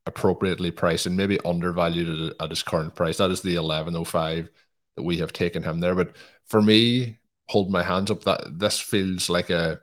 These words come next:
a very flat period off the draft. I, I mentioned three of the players I did like, and, and Moore,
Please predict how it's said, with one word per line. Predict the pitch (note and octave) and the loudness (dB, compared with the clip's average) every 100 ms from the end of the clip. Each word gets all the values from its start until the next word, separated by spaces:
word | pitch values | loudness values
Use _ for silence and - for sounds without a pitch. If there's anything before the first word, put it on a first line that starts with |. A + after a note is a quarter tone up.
| _ _ _ _ _ _ _ | _ _ _ _ _ _ _
a | F#2 | 0
very | F2+ E2 E2 | 4 4 4
flat | - - - E2+ E2+ - | -4 -8 -4 0 0 0
period | - E2+ E2 E2 D#2 | -2 0 0 -2 -4
off | E2 D#2+ | -4 -4
the | - | -6
draft. | E2 E2 D#2+ - - | -4 -2 -2 -4 -4
I, | E2+ - | -2 -2
I | |
mentioned | F2+ F2+ - F2+ | 0 0 -2 -4
three | - F#2 | -4 -2
of | F2 | -2
the | |
players | E2+ F2 E2 E2+ | -2 -2 -2 -2
I | |
did | E2 D#2+ | -4 -4
like, | E2 E2 | -4 -4
and, | D#2+ D#2 - | -4 -6 -8
and | E2 | -4
Moore, | E2 E2 D#2+ D#2+ D2+ | -2 -2 -2 -2 -6